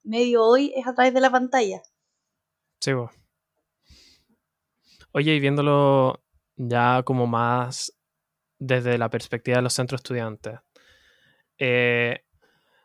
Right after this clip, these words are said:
Speaker 2: nosotros vamos, como desde la, toda la línea de tiempo que toma llevar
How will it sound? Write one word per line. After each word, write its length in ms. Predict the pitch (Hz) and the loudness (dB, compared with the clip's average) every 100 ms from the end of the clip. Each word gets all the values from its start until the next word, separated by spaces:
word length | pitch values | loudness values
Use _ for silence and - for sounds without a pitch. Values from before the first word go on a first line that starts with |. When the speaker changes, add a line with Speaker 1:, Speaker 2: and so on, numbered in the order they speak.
| _ | _
Speaker 2:
nosotros 380 | - 131 156 - _ - | -6 -4 -4 -6 _ -6
vamos, 280 | 151 160 - - | -4 -4 -6 -12
como 260 | 151 143 135 | -4 -2 0
desde 240 | 139 143 | 0 0
la, 160 | 135 - | -2 2
toda 260 | 175 190 | 4 4
la 460 | 196 190 190 185 - _ _ _ | 4 2 2 0 -4 _ _ _
línea 540 | - 151 151 175 190 180 | -10 -6 -2 0 2 0
de 80 | 165 | -2
tiempo 720 | 147 160 180 - 202 214 - _ _ _ - | -2 -2 -2 -6 -6 -6 -12 _ _ _ -12
que 120 | 123 | -6
toma 500 | 135 143 143 143 143 | -4 -2 -2 -2 -4
llevar 680 | 123 120 123 127 127 127 | -6 -6 -4 -2 -4 -6